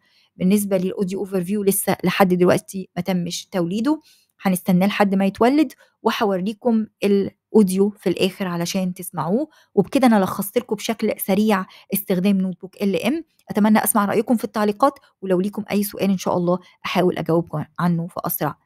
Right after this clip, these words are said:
أحاول أجاوبكم عنه في أسرع وقت. زي ما احنا شايفين تم توليد الأوديو، مدته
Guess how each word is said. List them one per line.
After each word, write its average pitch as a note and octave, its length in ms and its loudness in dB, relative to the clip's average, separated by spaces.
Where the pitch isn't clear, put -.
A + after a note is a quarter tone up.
أحاول F#3+ 300 2
أجاوبكم F3 420 0
عنه E3 340 -2
في - 120 -8
أسرع E3 460 -4
وقت. - 360 -12
زي C4+ 100 0
ما C4 80 2
احنا B3 120 -2
شايفين G#3 320 -2
تم A3 260 -2
توليد F#3 400 -4
الأوديو، B3 680 -6
مدته A#3+ 800 -6